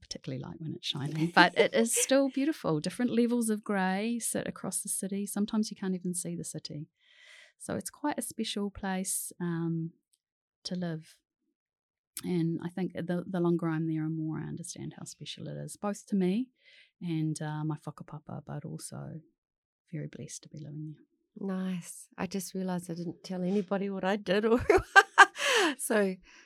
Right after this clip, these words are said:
Speaker 2: the tauparapara I sang at the beginning was something our koro would always do on, at the beginning of his whai kōrero.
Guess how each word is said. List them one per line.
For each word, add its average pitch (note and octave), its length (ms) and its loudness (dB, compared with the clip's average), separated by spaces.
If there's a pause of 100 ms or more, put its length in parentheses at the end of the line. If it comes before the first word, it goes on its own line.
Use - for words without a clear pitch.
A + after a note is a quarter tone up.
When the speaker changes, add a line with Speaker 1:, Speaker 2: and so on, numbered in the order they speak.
(120)
Speaker 2:
the G#3+ 80 2
tauparapara A3 640 4
I F3 220 4
sang F#3 320 4
at F3 200 0
the E3+ 400 0
beginning E3+ 460 -2
was D#3+ 240 -6
something D#3+ 460 -6
our D#3+ 80 -6
koro E3+ 320 -4
would E3 180 -4
always D#3+ 300 -4
do E3 460 -6 (680)
on, D#3+ 140 -8 (100)
at E3+ 80 -8
the - 160 -20
beginning D#3+ 420 -4
of D#3 160 -12 (100)
his E3 320 -8 (100)
whai F3 100 -6
kōrero. G3+ 600 -4